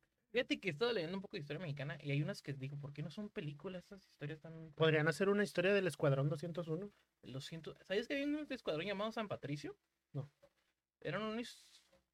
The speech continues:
Speaker 1: iba a decir escoceses, no, irlandeses.
Speaker 2: <laughs>
Speaker 1: Rápidamente, para que tengan contexto, ah, era un batallón de irlandeses que estaba peleando con Estados Unidos cuando vi-, y vino la invasión de mil novecientos, mil ochocientos y...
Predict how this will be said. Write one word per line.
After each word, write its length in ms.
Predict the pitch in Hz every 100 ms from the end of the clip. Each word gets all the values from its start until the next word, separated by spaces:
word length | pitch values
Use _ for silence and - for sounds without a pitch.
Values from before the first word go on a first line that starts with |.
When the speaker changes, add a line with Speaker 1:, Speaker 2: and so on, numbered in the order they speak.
| _
Speaker 1:
iba 60 | 131
a 20 |
decir 120 | 131 120
escoceses, 500 | - 120 147 - 131
no, 120 | 123
irlandeses. 600 | 131 135 143 226 - 403
Speaker 2:
<laughs> 480 | - 143 - 143 - _ _ _ _ _ _ _ _ _ _ _ -
Speaker 1:
Rápidamente, 480 | 147 196 170 190 196
para 140 | 175
que 80 | 139
tengan 240 | 151 180
contexto, 420 | 156 165 - 269 - _
ah, 280 | - 127 117 117
era 120 | 160
un 100 | 190
batallón 420 | 208 139 147 175
de 60 | 170
irlandeses 460 | 160 127 139 143 -
que 40 |
estaba 260 | - 143 143
peleando 460 | 131 135 143 143 143
con 120 | 147
Estados 260 | 143 147 151
Unidos 280 | 147 160
cuando 200 | - 143
vi-, 220 | 120 120 123
y 100 | 127
vino 160 | 135 151
la 80 |
invasión 380 | 147 143 180 185
de 160 | 175 143
mil 100 | 139
novecientos, 540 | 143 143 135 - 143
mil 120 | 156 143
ochocientos 520 | 151 139 143 143 -
y... 160 | 117